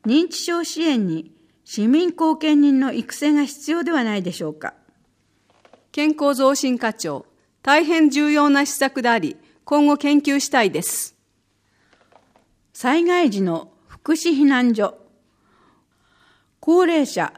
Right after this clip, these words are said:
Speaker 1: 障害者に配慮した福祉避難所の設置はどうなっていますか？
Speaker 2: 福祉課長、特別な配慮が必要と考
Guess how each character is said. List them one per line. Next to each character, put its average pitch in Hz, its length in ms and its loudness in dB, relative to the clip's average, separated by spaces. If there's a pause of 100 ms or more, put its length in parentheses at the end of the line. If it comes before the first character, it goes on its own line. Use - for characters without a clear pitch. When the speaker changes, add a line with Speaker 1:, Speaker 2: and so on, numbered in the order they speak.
(100)
Speaker 1:
障 320 280 2
害 349 200 2
者 247 120 -4
に 190 120 0
配 247 240 -2
慮 220 120 -2
し - 140 -12
た - 180 -10 (320)
福 - 260 -4
祉 349 180 0
避 330 120 4
難 320 220 6
所 302 100 2
の 269 120 4
設 254 240 -4
置 302 100 -4
は 285 100 2
ど 277 140 0
う 349 60 0
な 302 80 2
っ 247 100 -6
て - 80 -8
い 175 60 -2
ま 165 120 -2
す - 120 -12
か？ 220 240 -8 (1400)
Speaker 2:
福 - 200 -2
祉 - 180 0
課 277 160 2
長、 175 320 -2 (400)
特 277 220 -2
別 330 200 0
な 311 120 6
配 311 220 0
慮 233 120 0
が 190 80 2
必 185 240 -8
要 226 80 2
と 226 100 -4
考 214 180 -2